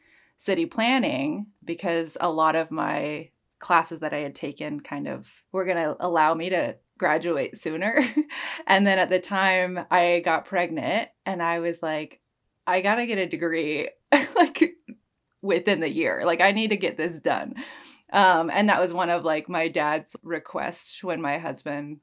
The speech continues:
like, asked if he could marry me, was like, "You need to help Jen get her degree 'cause she does not know <laughs> what she wants to do.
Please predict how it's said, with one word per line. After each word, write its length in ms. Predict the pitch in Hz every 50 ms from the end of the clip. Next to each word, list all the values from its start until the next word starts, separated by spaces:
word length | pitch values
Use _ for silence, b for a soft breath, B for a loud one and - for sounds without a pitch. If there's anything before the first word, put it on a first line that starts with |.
| _ -
like, 180 | 160 139 - -
asked 480 | - - - - - - - - _ -
if 120 | - 175 -
he 120 | 165 147
could 160 | - 170 -
marry 280 | 165 175 196 202 190 175
me, 200 | 160 151 147 151
was 180 | 156 147 143
like, 220 | 151 139 143 139 _ -
"You 180 | - 180 175 180
need 140 | 175 175
to 100 | 170 175
help 300 | 170 175 160 - - -
Jen 260 | - 170 147 - 311 -
get 220 | 147 160 - -
her 100 | - -
degree 420 | - 160 - - 165 165 143 131 127
'cause 220 | - - 196 180
she 400 | - - - 170 170 165 170 156 -
does 200 | - 170 165 175
not 220 | 165 151 143 -
know 80 | - -
<laughs> 20 |
what 100 | 240 208
she 240 | - - - 311 302
wants 320 | - 285 - - - -
to 120 | - 240 208
do. 400 | 175 - 226 233 240 240 262